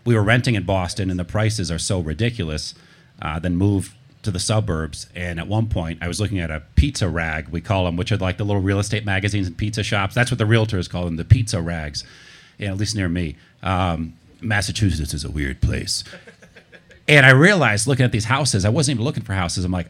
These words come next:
"I could buy a house and spend less money than what I'm paying for rent." So we bought a small nineteen thirties bungalow that needed a crap load of work. To most people, it would have been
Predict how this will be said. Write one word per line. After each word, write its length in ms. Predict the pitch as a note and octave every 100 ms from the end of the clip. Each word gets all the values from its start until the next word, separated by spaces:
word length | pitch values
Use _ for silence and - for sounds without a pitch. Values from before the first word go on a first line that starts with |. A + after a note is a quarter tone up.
| -
"I 100 | E3+
could 240 | B2 D#2
buy 240 | F2+ B2+
a 100 | D#3+
house 400 | F#2 F#2+ D#2+ -
and 200 | - G#2
spend 360 | - G#2 G#2 F2+
less 360 | F2 C#3+ - -
money 460 | C3+ B2 G#2 F2+ - _ _ _ -
than 160 | F#2+
what 100 | F#2+
I'm 100 | G2
paying 280 | F2+ F#2+ F2
for 160 | - D2+
rent." 300 | F2 F2 - _ _ - - -
So 160 | - F2
we 120 | F2
bought 300 | D#2+ G#2+ A2
a 60 | F#2+
small 300 | - G#2+ G2+
nineteen 440 | G2 G2+ G#2 G2
thirties 520 | E2+ F#2 F2 E2+ - - _
bungalow 460 | G2 G#2+ E2+ D#2+ D#2
that 160 | E2
needed 240 | F2 F2+ D2+
a 80 | D2
crap 500 | - - F2+ F2+ G2
load 180 | F2
of 60 | E2
work. 420 | D#2+ F2 E2 E2 -
To 80 | F2+
most 280 | F#2+ F#2+ -
people, 220 | G2 F2+
it 40 |
would 120 | D#2+ F2
have 60 |
been 280 | E2+ E2 D#2